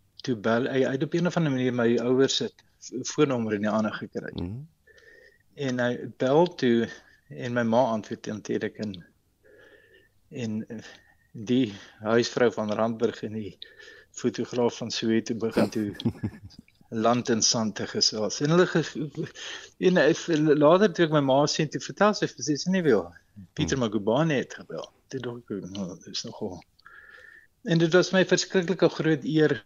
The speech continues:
Speaker 1: geweest dat,
Speaker 2: Hmm.
Speaker 1: dat, dat, dat, dat 'n joernalis van, van, van sy portuur, weet, my as 'n junior gebel en weet wat oor, oor 'n storie was. En dit was presies hoe hy was,
Speaker 2: Hmm,
Speaker 1: weet.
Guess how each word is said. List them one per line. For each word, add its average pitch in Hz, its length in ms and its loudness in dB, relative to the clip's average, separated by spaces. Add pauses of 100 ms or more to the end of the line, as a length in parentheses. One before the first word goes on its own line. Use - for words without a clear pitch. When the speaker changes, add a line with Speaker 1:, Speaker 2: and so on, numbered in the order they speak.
(320)
Speaker 1:
geweest 110 500 -4
dat, 120 140 -2
Speaker 2:
Hmm. 76 120 -4
Speaker 1:
dat, 117 260 -8
dat, 120 220 0
dat, 117 220 -6 (580)
dat 131 200 -10
'n 131 40 -6
joernalis 127 480 0
van, 123 340 -6
van, 120 300 -4 (100)
van 120 140 -4
sy 147 220 2
portuur, 113 760 -2 (380)
weet, 123 300 -2 (680)
my 117 280 -4
as 104 160 -6
'n 113 80 0
junior 117 360 -2
gebel 113 420 -2
en 104 260 -10 (160)
weet 110 220 -4
wat 107 160 -6
oor, 110 240 -2
oor 120 160 -6
'n 113 40 -4
storie 135 360 -4
was. 107 300 -8 (340)
En 147 100 2
dit 175 160 4
was 196 160 2
presies 175 440 0
hoe 160 100 6
hy 139 100 4
was, 120 480 0
Speaker 2:
Hmm, 85 80 0
Speaker 1:
weet. 76 380 0